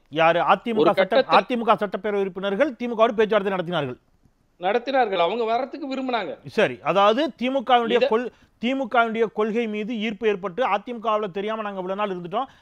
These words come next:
Speaker 1: அதிமுக கொள்கை தப்பு, இப்ப தான்
Speaker 2: கண்டிப்பா
Speaker 1: சரி.
Speaker 2: கிடையாது.
Speaker 1: ஆ, அப்புறம்?
Speaker 2: அதனால தான், அதனால தான் நாங்க ஒத்துக்கல.
Speaker 1: ஆ, எதனால ஒத்துக்கல?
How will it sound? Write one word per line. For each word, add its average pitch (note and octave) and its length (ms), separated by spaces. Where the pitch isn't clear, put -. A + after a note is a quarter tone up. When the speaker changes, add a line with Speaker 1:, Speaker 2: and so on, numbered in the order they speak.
Speaker 1:
அதிமுக G#3 500
கொள்கை G3 280
தப்பு, F3+ 320
இப்ப G#3 240
தான் F#3+ 120
Speaker 2:
கண்டிப்பா G3+ 280
Speaker 1:
சரி. A#3+ 120
Speaker 2:
கிடையாது. F3+ 280
Speaker 1:
ஆ, F3+ 180
அப்புறம்? D#3 220
Speaker 2:
அதனால A3 220
தான், C#4 160
அதனால A3+ 300
தான் C4 120
நாங்க C#4+ 200
ஒத்துக்கல. A#3+ 380
Speaker 1:
ஆ, E3 120
எதனால A3 400
ஒத்துக்கல? D#3 300